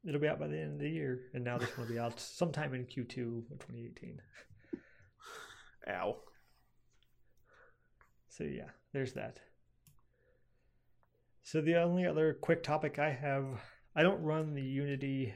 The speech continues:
Speaker 1: betas, um, 'cause I don't really need the distraction, but I saw a couple of people this week who are running the Unity betas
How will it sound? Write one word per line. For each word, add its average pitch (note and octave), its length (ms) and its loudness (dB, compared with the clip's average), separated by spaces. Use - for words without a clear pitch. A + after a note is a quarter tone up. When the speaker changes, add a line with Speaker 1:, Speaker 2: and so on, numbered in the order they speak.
Speaker 1:
betas, C3 560 2
um, A#2 320 -8
'cause - 140 -18
I A#2 60 -8
don't A#2 220 -4
really A#2+ 180 -2
need A#2 240 -4
the B2 80 -6
distraction, C#3+ 640 -2
but B2 120 -2
I B2 80 -2
saw E3+ 400 0
a B2+ 60 -6
couple F3 280 -2
of C#3+ 60 -2
people C#3+ 580 0
this C#3 180 -4
week B2+ 340 -2
who - 200 -4
are D#3+ 240 2
running A#2+ 280 -2
the A#2+ 60 -6
Unity A#2+ 380 -6
betas A#2 420 -4